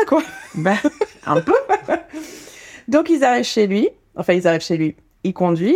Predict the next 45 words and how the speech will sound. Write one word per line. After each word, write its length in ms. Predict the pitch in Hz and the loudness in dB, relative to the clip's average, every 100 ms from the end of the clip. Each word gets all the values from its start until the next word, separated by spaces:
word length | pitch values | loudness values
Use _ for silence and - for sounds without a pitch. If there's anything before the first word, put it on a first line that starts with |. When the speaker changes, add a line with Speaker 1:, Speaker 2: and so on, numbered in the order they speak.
| 285 | 2
Speaker 1:
Et 80 | 185 | 4
là, 140 | 208 | 2
il 120 | 247 | 0
prend, 240 | - 208 185 | -2 -2 -2
au 60 | |
bout 120 | 175 185 | -2 0
de 160 | 175 | 0
quelques 440 | 165 185 170 - 170 | 0 0 -2 -2 -2
temps 300 | 185 180 170 | 0 0 -2
où 80 | 165 | -4
ils 40 | |
sont 140 | - | -6
sur 180 | 180 180 | -6 -2
la 100 | 170 | -2
route, 180 | 170 339 | 0 -2
il 40 | - | -2
prend 140 | 214 | -2
un 100 | 202 | -2
vi-, 280 | 180 180 170 - | 0 -2 -4 -2
un 140 | 185 | -2
virage 400 | 175 175 233 302 | 0 0 0 0
et 140 | 190 | 0
il 80 | 185 | 2
roule 360 | 175 208 277 320 _ _ _ _ - | 2 2 2 0 _ _ _ _ -6
jusque 400 | 180 247 - 220 | -2 -2 0 0
dans 380 | 185 196 220 - _ _ _ _ _ - | 2 0 0 -8 _ _ _ _ _ -2
un 220 | 190 - _ - | 0 -2 _ -18
cimetière. 800 | - - 233 233 - 202 175 - _ _ _ _ _ _ _ | -12 -2 0 -2 -2 -4 -4 -14 _ _ _ _ _ _ _
Je 120 | - | -8
te 180 | 180 202 | -4 0
jure. 280 | 196 185 208 170 | 0 0 0 2
Speaker 2:
Oh, 460 | 170 180 180 180 - - 156 | 2 0 -2 -4 -10 -16 -12
what ? 460 | 175 220 233 240 247 247 - - _ _ - | -2 0 0 0 -2 -4 -20 -20 _ _ -4
Speaker 1:
Oui, 280 | 214 226 247 | 0 2 2
c'est 140 | - | 2
là 160 | 220 262 | 2 2
où 60 | 254 | 0
tout 120 | 226 | 0
le 40 | |
monde 120 | 233 | 0
se 80 | 226 | 0
dit, « 160 | 196 226 | -2 -2
C'est 140 | - | 0
pas 200 | 185 175 | 0 0
possible. 500 | 160 165 147 143 135 | 0 -2 -2 -4 -10